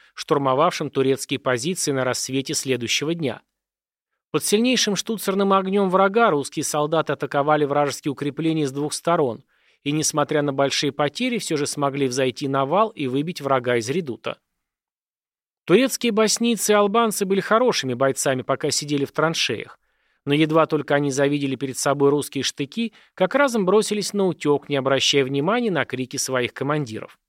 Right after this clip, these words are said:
Старый фельдмаршал был очень доволен столь успешным развитием событий первого дня и поспешил ввести в дело свои главные силы. Уже к середине дня в направлении Мачины и Тульчина, двух опорных пунктов турок на Дунае,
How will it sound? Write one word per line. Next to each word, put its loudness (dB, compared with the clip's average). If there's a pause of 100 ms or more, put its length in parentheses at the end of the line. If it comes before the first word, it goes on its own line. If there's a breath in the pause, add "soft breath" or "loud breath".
(1160)
Старый 0
фельдмаршал -2
был -2
очень 0
доволен 2
столь -4
успешным -4
развитием -2
событий -4
первого 0
дня -2 (340 soft breath)
и -12
поспешил -2
ввести -2
в -2
дело 0
свои 2
главные 2
силы. -6 (920)
Уже 2
к -2
середине 0
дня 2
в 0
направлении 2
Мачины 2
и -2
Тульчина, -2
двух -2
опорных -2
пунктов -6
турок -4
на -4
Дунае, -2